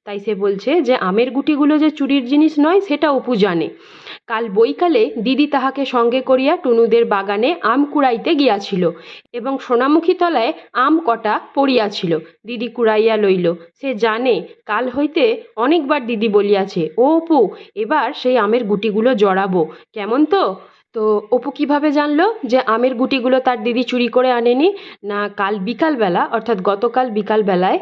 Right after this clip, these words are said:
অপুর দিদি অপুকে সঙ্গে নিয়ে সেই টুনুদের বাগানে গিয়েছিল আম কুড়োতে এবং সেখান থেকেই সোনামুখীর তলায় কতগুলো আম কুড়িয়ে নিয়েছিল। তো সেই আম যে চুরি করা নয়, সেগুলো যে তার দিদি কুড়িয়ে এনেছে সেটা তাই জন্যই সে জানে।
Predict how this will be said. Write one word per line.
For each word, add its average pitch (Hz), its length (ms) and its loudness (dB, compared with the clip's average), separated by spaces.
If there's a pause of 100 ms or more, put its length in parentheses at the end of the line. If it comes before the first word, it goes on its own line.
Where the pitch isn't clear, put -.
(280)
অপুর 208 300 -4
দিদি 226 600 -2 (100)
অপুকে 285 420 -4
সঙ্গে 240 400 0
নিয়ে 269 380 2 (240)
সেই 220 380 -2
টুনুদের 285 440 2
বাগানে 208 480 0
গিয়েছিল 226 480 0
আম 240 320 0
কুড়োতে 190 440 0 (280)
এবং 208 220 0
সেখান 214 360 -2
থেকেই 302 300 0
সোনামুখীর 233 720 0
তলায় 208 380 0
কতগুলো 208 420 0
আম 285 320 2 (120)
কুড়িয়ে 262 280 2
নিয়েছিল। 180 500 0 (540)
তো 202 320 2
সেই 294 200 0
আম 302 160 0
যে 320 100 2
চুরি 320 260 2
করা 320 240 0
নয়, 311 300 2
সেগুলো 285 340 0
যে 294 120 0
তার 277 240 -2
দিদি 247 220 0
কুড়িয়ে 311 380 2
এনেছে 277 380 2
সেটা 294 280 0
তাই 233 180 0
জন্যই 208 340 4
সে 311 160 0
জানে। 180 340 0